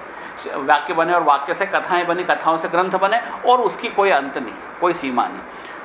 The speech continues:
तो इतने हैं भिन्नता का ज्ञान। कहां से निकला? एक बिंदु से, परावाणी से। तो जब परावाणी से निकलने वाले, तो हम जब इस उल्टी दिशा में चलेंगे,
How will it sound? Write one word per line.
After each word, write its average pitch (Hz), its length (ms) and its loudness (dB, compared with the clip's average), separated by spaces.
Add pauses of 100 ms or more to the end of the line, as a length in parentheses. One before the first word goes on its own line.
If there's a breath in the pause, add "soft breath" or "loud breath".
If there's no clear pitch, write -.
(140)
तो 254 100 4
इतने 220 400 0
हैं 208 280 0
भिन्नता 151 360 0
का 151 120 0
ज्ञान। 139 240 0
कहां 175 200 2
से 190 100 -2
निकला? 185 260 4
एक 139 240 -2
बिंदु 110 240 -10
से, - 100 -14 (680)
परावाणी 113 380 4
से। - 240 -14 (580 loud breath)
तो 196 80 -4
जब 214 160 2
परावाणी 196 380 4
से 214 80 -6
निकलने 196 280 2
वाले, 208 220 4
तो - 360 -4
हम 226 320 2
जब 254 360 2
इस - 320 -6
उल्टी 180 260 0
दिशा 226 280 2
में 214 100 -2
चलेंगे, 143 360 0